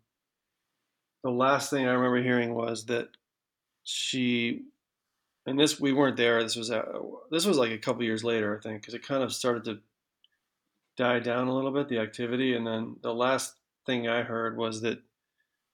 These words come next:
she was listening to a Carly Simon record and some voices came out of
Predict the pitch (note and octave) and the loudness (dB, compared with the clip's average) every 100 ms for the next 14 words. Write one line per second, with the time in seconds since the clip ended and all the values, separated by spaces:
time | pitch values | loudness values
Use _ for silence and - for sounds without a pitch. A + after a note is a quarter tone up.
0 | _ - C3+ B2 B2+ A#2+ B2 A#2 G#2+ B2 | _ -2 0 2 2 2 2 0 -2 0
1 | A#2+ A#2 B2+ A#2+ A#2 A#2 A2+ A#2+ A2+ B2 | 0 2 2 0 0 -2 -4 -2 -6 -6
2 | _ _ _ - A#2 A#2 A#2+ G#2+ - _ | _ _ _ -8 -6 -6 -6 -8 -10 _
3 | _ _ _ _ _ _ - B2+ B2 G#2+ | _ _ _ _ _ _ -4 -2 -2 0
4 | A#2+ A#2+ A#2+ B2 - B2 A#2+ A#2 A2+ A2+ | 4 4 4 0 0 0 2 2 0 -4